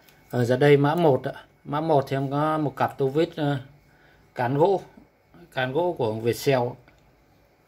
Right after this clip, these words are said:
Ở cặp này thì nó một cây là mũi P một này, mũi cộng một này, mũi dài bảy mươi lăm mini. Đó.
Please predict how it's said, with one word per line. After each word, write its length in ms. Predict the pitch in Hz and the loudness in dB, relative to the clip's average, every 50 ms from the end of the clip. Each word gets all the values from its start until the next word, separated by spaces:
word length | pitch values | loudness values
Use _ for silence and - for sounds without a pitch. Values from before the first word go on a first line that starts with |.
| _ _ _ _ _ _ | _ _ _ _ _ _
Ở 100 | - 113 | -14 -10
cặp 200 | 110 - 120 117 | -4 -2 -2 0
này 180 | 120 123 120 120 120 | 2 2 0 0 0
thì 100 | 123 120 | -4 -4
nó 160 | 120 127 127 | -4 -2 -4
một 140 | 127 131 127 - | -4 -4 -4 0
cây 200 | 139 131 131 127 | 0 2 2 2
là 120 | 127 123 | 0 0
mũi 380 | 123 127 151 160 165 156 151 147 | 0 0 0 2 2 0 0 0
P 260 | - - 147 147 139 | 2 4 4 4 4
một 260 | 139 127 110 107 - - | 4 2 0 0 -4 -8
này, 100 | 107 - - _ _ _ _ _ - | -16 -18 -18 _ _ _ _ _ -18
mũi 140 | 139 139 - | -16 -14 -10
cộng 220 | - 143 123 123 123 | -10 -8 -6 -2 -2
một 220 | 120 110 104 - - | 0 0 -2 -4 -8
này, 140 | 104 - - 117 117 120 - 127 131 | -16 -16 -14 -14 -16 -16 -16 -16 -14
mũi 280 | 131 131 131 135 147 147 | -12 -8 -6 -4 -4 -2
dài 220 | 139 143 123 117 | 2 2 2 2
bảy 220 | 107 107 101 95 101 | 2 0 -4 -4 -4
mươi 160 | 113 120 131 | -4 -2 0
lăm 260 | 131 135 127 123 127 | 0 2 0 0 0
mini. 400 | 127 127 127 127 127 127 120 117 - - _ _ _ _ _ _ _ _ _ _ _ _ _ _ _ _ _ _ _ _ _ - | -2 -2 -2 0 0 0 -2 -2 -6 -14 _ _ _ _ _ _ _ _ _ _ _ _ _ _ _ _ _ _ _ _ _ -18
Đó. 140 | 131 120 | -14 -14